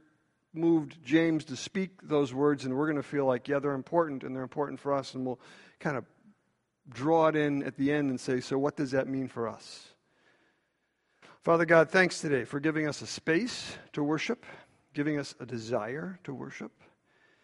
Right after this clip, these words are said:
And God, I pray that you would fill our hearts as we sit here. And for anyone who doesn't know who you are, God, that you would enter their heart today, and that you would be very present,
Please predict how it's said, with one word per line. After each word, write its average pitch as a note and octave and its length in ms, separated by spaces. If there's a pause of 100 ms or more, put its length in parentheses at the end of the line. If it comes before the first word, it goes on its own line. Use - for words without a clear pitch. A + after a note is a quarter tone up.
(500)
And C3+ 100
God, C3 140
I C3 60
pray C3 220
that B2 240
you D3+ 320
would D#3 260
fill D3 200
our C3+ 140
hearts C3 280
as A#2+ 140
we A#2+ 120
sit A#2 180
here. - 240 (1400)
And A#2+ 120
for C#3 160
anyone E3+ 280
who D3 100
doesn't D#3 320
know D3 240
who C#3+ 200
you A#2 300
are, A2+ 300
God, A2+ 200
that A2 100
you C#3 180
would A#2+ 140
enter A#2+ 240
their A#2 140
heart A2 220
today, - 420 (1080)
and A#2+ 140
that A#2 160
you C3 280
would C3+ 120
be A#2 100
very A2 220
present, - 640